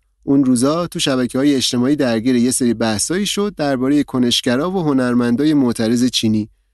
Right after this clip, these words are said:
مثل آی وی وی. اون موقع سانسور شبکه‌های اجتماعی کمتر بود.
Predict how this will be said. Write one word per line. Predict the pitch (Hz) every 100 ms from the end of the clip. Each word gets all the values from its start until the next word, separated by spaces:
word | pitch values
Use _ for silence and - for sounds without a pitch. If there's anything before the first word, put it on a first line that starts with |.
| _ -
مثل | 127 - 143 147 160
آی | - 113
وی | 104 107
وی. | 98 101 - - _ _ _ -
اون | 160
موقع | 170 160
سانسور | 180 160 143 190
شبکه‌های | 180 160 147 139 143 143
اجتماعی | - 151 170
کمتر | 214 160 139 131 147 131
بود. | 127